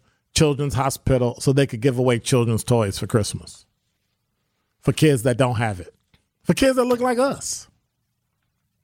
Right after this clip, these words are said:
Turkey giveaways for Chris-, for, uh, Thanksgiving, gift giveaways for Christmas.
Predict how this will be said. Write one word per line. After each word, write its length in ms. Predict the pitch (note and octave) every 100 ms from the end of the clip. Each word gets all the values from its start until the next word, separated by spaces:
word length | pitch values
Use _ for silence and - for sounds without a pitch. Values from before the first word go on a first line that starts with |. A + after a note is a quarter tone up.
| _ _ _ _ _ _ _ _
Turkey 320 | - D3+ D#3
giveaways 640 | C#3 D3+ D3 D3 C#3+ D3 C#3
for 100 | G#2+
Chris-, 360 | - D3+ C3 -
for, 280 | C#3 B2+
uh, 200 | A#2+ A2+ - -
Thanksgiving, 680 | D3 C3+ C3 D3 C#3 D#3 - _ _ _ _ A2+
gift 340 | G2+ D#3+ - B2+
giveaways 760 | D3+ C#3+ C#3+ D3 D3 D3 -
for 120 | -
Christmas. 720 | - E3 D3 D3 D3 - -